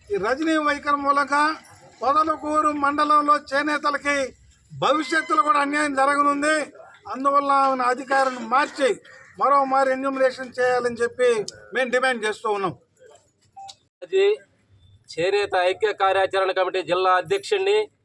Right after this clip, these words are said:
Speaker 2: గత నెలలో భారీ వర్షాలకు, తుఫానుకు చేనేతలు దాదాపు ముప్పై రోజులు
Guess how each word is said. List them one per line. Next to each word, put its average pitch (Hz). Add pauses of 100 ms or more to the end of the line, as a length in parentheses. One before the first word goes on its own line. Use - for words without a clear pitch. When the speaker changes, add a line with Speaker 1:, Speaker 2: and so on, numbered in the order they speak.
(640)
Speaker 2:
గత 160
నెలలో 202
భారీ 185
వర్షాలకు, 196 (560)
తుఫానుకు 214 (540)
చేనేతలు 214 (340)
దాదాపు 214
ముప్పై 190
రోజులు 226